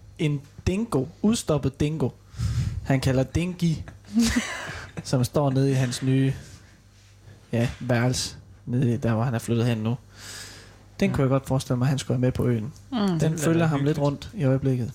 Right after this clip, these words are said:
Speaker 3: Ja.
Speaker 1: Dingi. Ja.
Speaker 2: Og, øhm, ja, altså, øhm, den sidste ting, det kunne jo godt være, altså, nu, øh, er det jo ikke for sjov, at de,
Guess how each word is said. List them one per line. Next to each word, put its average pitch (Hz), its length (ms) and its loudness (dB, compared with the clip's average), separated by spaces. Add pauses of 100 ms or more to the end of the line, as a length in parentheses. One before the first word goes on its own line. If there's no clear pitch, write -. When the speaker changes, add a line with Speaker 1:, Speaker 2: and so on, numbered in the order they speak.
(140)
Speaker 3:
Ja. 151 60 -6 (420)
Speaker 1:
Dingi. 131 400 0 (1500)
Ja. 135 120 4 (1600)
Speaker 2:
Og, 180 440 4
øhm, 170 560 2 (400)
ja, 208 220 2 (120)
altså, 214 260 2
øhm, 190 420 2
den 202 220 2
sidste - 480 -2
ting, 285 400 -2 (260)
det 226 120 -4
kunne 277 260 2
jo 294 160 0
godt 214 260 -2
være, 196 320 2
altså, 202 180 0
nu, 254 360 2 (280)
øh, 208 60 2 (360)
er 180 80 2
det 175 40 0
jo 185 60 4
ikke 196 160 -2
for - 80 -14
sjov, 185 300 -2
at - 240 -6
de, 175 240 0